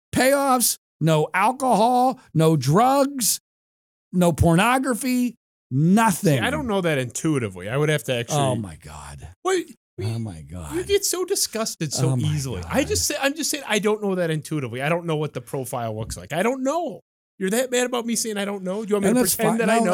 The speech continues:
Speaker 1: no, it's fine.
Speaker 2: You want me
Speaker 1: It's
Speaker 2: to lie
Speaker 1: fine.
Speaker 2: and say,
Speaker 1: It's fine.
Speaker 2: "Yeah, you're
Speaker 1: I,
Speaker 2: right. That
Speaker 1: I,
Speaker 2: is right. I don't know. I,
Speaker 1: I,
Speaker 2: I'm just saying I don't know. I'm not saying you're wrong."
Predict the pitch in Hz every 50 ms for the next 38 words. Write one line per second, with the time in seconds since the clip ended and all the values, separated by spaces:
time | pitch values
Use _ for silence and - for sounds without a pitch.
0 | 202 - - - 196 - - - 254 247 233 175 156 160 170 208 208 196 180 196
1 | 185 190 196 220 240 311 311 208 - - 208 208 196 180 - - 233 226 202 -
2 | 247 202 196 180 190 220 247 233 175 143 - 165 175 170 175 175 - 139 127 120
3 | 107 95 104 156 247 359 349 233 151 131 120 123 160 202 208 143 147 151 156 156
4 | 160 160 151 147 _ _ _ 190 226 226 381 415 - - 302 285 269 254 240 226
5 | 220 214 196 180 175 151 107 92 101 131 147 160 151 - 180 165 160 143 123 120
6 | 113 98 90 92 -